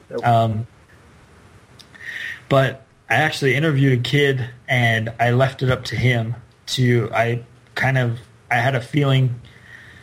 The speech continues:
Speaker 2: if I went and got this kid, he would get baptized, but I wanted it to be for him. So Elder Jones and I filled up the font. We waited all night, and he never showed up.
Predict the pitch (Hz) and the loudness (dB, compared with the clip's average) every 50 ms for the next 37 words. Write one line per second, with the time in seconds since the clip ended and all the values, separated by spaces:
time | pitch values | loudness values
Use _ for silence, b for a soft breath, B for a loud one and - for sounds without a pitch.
0 | B B B B B - 123 131 151 151 156 165 165 - 147 143 131 139 139 131 | B B B B B -2 0 2 2 2 2 2 -2 -2 -2 0 2 2 2 0
1 | 131 147 131 - - - 135 131 131 127 123 120 - - - - - 139 135 127 | 0 -4 -6 -6 -2 0 0 2 2 0 -4 -6 -10 -14 -18 -6 -2 0 0 0
2 | 120 123 120 123 127 123 127 127 - - 123 123 127 127 127 - - - - - | 0 0 -2 -2 -2 -2 -2 -2 -2 0 0 0 0 -2 -4 -8 -12 -18 -20 -20
3 | - - _ _ - 135 123 123 - - 120 123 117 117 120 123 123 120 120 120 | -20 -20 _ _ -2 0 0 0 0 -2 -2 0 2 2 4 4 2 2 2 0
4 | 120 - - - - - 135 127 113 117 123 123 120 120 117 107 98 107 120 120 | 0 -2 -4 -8 -6 -2 -2 0 2 4 4 2 2 2 -2 -2 0 2 2 2
5 | 117 117 120 - - - - - - 120 113 110 110 107 113 120 B B B B | 2 0 -2 -4 -8 -12 -8 -2 0 0 2 2 0 -2 -2 -6 B B B B
6 | B B B B B B B B 143 147 147 139 131 143 143 139 127 127 127 123 | B B B B B B B B 2 4 4 4 4 4 2 2 2 2 2 2
7 | 120 117 - 147 139 135 135 135 - - - - 127 127 131 120 - - - - | 0 0 0 2 2 2 2 0 -2 -4 0 2 2 2 2 0 -2 -6 -16 -20
8 | _ _ - _ - - - 117 117 120 123 123 123 120 120 120 120 120 120 117 | _ _ -20 _ -14 -6 -2 2 4 4 4 4 4 2 2 2 2 2 2 4
9 | 117 120 120 117 - - - - - _ _ _ _ _ - _ - - _ - | 4 4 2 2 -2 -4 -12 -20 -20 _ _ _ _ _ -20 _ -20 -20 _ -16
10 | _ - - - - 120 117 120 120 120 123 123 120 - - 139 131 135 143 135 | _ -12 -12 -8 -4 0 2 4 4 4 4 4 2 0 0 0 2 2 2 0
11 | - - | -2 -4